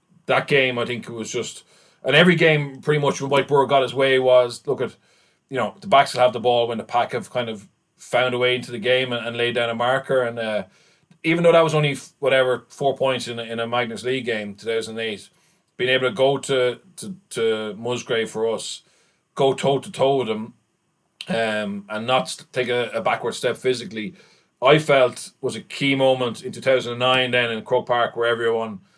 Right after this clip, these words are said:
remembers. But, um, you kind of have to have building blocks to get there. And while, you know, and Munster were never as good in the pr-, in the, in the Magners, um, as they were in Europe, you know, uh, and they often had little blips. But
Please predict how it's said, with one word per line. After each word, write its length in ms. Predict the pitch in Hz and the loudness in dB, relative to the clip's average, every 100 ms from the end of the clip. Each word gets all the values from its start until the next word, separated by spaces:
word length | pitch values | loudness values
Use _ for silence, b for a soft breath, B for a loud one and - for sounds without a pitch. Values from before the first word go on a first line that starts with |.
| _ | _
remembers. 600 | - 113 135 143 117 104 - | -6 0 2 2 0 -4 -4
But, 280 | 120 113 - b b b | -4 -4 -8 b b b
um, 480 | 110 113 110 110 110 | 2 4 2 0 -4
you 120 | 117 | -4
kind 200 | 147 139 | 0 2
of 40 | |
have 160 | 131 147 | 2 2
to 80 | 143 | 2
have 120 | 131 | 4
building 320 | 147 147 135 | 4 4 4
blocks 240 | 139 139 - | 2 2 0
to 80 | |
get 240 | 123 139 135 | -2 0 4
there. 300 | 151 147 127 | 4 6 4
And 100 | 131 | 4
while, 420 | 143 139 131 120 - | 4 6 4 0 -6
you 80 | 135 | -2
know, 260 | 117 107 _ _ _ | -2 -4 _ _ _
and 140 | 135 156 | 0 4
Munster 240 | 190 - | 4 4
were 100 | 165 | 2
never 240 | 160 151 | 4 4
as 100 | 143 | 4
good 180 | 139 147 | 4 2
in 80 | 135 | 2
the 40 | |
pr-, 200 | 127 139 | -4 -6
in 80 | 131 | -4
the, 160 | 120 123 | -4 -4
in 140 | 127 117 | -8 -8
the 80 | |
Magners, 560 | 117 123 123 117 101 - b b b b | -2 0 0 -4 -10 -12 b b b b
um, 340 | 120 123 117 | 4 4 4
as 140 | 117 117 | -2 -2
they 60 | |
were 200 | 117 127 | 2 2
in 80 | 117 | 2
Europe, 440 | 123 127 107 - 127 | 2 2 2 -4 -6
you 80 | |
know, 320 | 123 117 98 - | -2 -2 -2 -6
uh, 220 | 113 107 | -4 -4
and 80 | 110 | 0
they 80 | 127 | 2
often 280 | 143 147 131 | 2 2 0
had 200 | 123 123 | 0 0
little 220 | 117 117 | -4 -6
blips. 380 | 92 123 101 - | -4 -4 -4 -6
But 240 | 120 113 | -4 -6